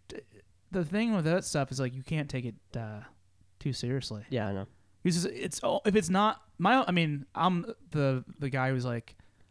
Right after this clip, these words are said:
Speaker 1: "I think you shouldn't do anything real on social media ever." I guess
Speaker 2: Right.
Speaker 1: almost like my social media is like, "Try be as fake as possible."
Speaker 2: Right.
Speaker 1: And that's, like, kinda my credos. But I think you just do it and people don't really care. I, I don't
Speaker 2: Right,
Speaker 1: know.
Speaker 2: yeah.
Speaker 1: You know
Speaker 2: Well,
Speaker 1: what I mean?
Speaker 2: that, that coincides with the care, like, caring about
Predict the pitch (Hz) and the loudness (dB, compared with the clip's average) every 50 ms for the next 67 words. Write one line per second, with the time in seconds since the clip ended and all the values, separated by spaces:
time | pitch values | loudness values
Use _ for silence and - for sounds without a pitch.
0 | - - - 151 147 - 165 147 156 - - 147 143 131 - 147 135 131 131 143 | -12 -4 -2 -2 0 0 0 0 0 0 0 -2 -2 -2 0 0 0 2 2 2
1 | 165 160 - 151 139 127 131 135 131 127 127 127 127 - - 143 131 - 131 135 | 2 2 2 0 0 2 2 4 4 4 2 2 2 2 0 0 0 0 -2 0
2 | 127 120 120 135 139 123 123 120 110 - 143 143 143 - 160 160 160 - 151 - | 0 2 2 2 2 2 0 -2 -2 -2 0 2 2 2 2 2 0 -2 -4 -2
3 | 147 147 156 156 139 - - - - 165 151 - 151 147 143 135 143 135 127 - | 0 0 0 0 -2 -6 -8 -4 -2 -2 0 0 0 0 0 0 0 -2 -2 -4
4 | - - - - - - - - - - - - 233 247 254 226 240 214 202 175 | -8 -14 -20 -20 -20 -20 -20 -20 -16 -4 2 6 6 6 8 6 6 6 6 4
5 | - - 196 190 165 - 156 - - 160 143 139 131 - - 131 123 117 113 - | 2 2 2 4 4 4 2 2 4 4 4 4 4 2 0 0 0 -2 -2 -2
6 | 147 143 123 113 107 - - - - - - 147 151 147 - 151 139 - 151 139 | 0 2 2 2 0 -2 -8 -16 -14 -6 -2 0 2 2 2 0 0 2 2 2
7 | 139 139 131 123 - 143 139 135 131 123 - - - - - 165 151 - - - | 2 2 0 0 0 0 2 2 2 0 -2 -4 -2 2 4 4 4 4 0 -8
8 | - - - 160 156 - 175 165 160 147 - - - - - 160 165 156 147 147 | -6 0 0 2 2 2 2 2 0 0 -4 -10 -14 -8 -4 -2 0 0 0 0
9 | 131 123 117 147 147 156 160 156 151 147 - - - 147 139 156 147 147 139 135 | -2 -2 0 2 4 6 6 6 4 4 2 0 -2 -2 2 2 2 2 2 2
10 | 143 139 139 135 139 127 120 - - 123 131 127 127 156 175 135 - - 143 143 | 2 0 0 0 0 -2 -2 -2 -4 -4 -2 -2 -2 -2 0 0 0 2 4 4
11 | 127 110 - - - - 131 120 101 - - - _ _ _ _ - 139 151 160 | 4 4 2 -2 -4 -2 0 0 0 0 -4 -10 _ _ _ _ 0 2 4 6
12 | - 151 156 147 160 147 - - 165 151 143 135 - 135 120 120 110 113 107 - | 6 4 4 4 2 2 2 4 4 4 4 4 2 2 2 2 0 -2 -2 -2
13 | 110 104 - - _ _ - - - - - - - - - 151 127 120 - 131 | -2 -4 -4 -6 _ _ -20 -20 -20 -18 -16 -16 -10 -4 0 0 0 0 0 -2
14 | 113 110 - _ - - 123 110 107 107 107 107 101 110 104 98 | -4 -4 -6 _ -4 -2 0 0 0 -2 -2 -2 -4 -4 -4 -4